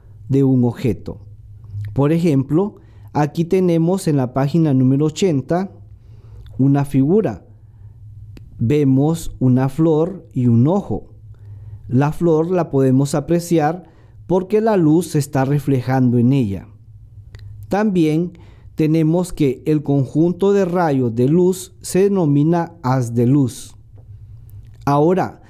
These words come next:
veamos lo que es una sombra. Si estamos frente a una fuente de luz en una habitación,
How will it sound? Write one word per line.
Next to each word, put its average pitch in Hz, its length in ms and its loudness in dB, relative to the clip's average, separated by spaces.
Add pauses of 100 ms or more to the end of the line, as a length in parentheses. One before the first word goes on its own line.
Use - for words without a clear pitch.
(200)
veamos 185 460 2
lo 175 180 0
que 151 160 2
es 160 160 -4
una 143 220 2
sombra. 190 540 -2 (1900)
Si 160 260 -2
estamos 160 540 -2
frente 139 640 -2 (920)
a 135 80 0
una 147 280 2
fuente 160 400 0
de 175 180 2
luz 151 520 0
en 139 140 4
una 143 180 2
habitación, 165 800 0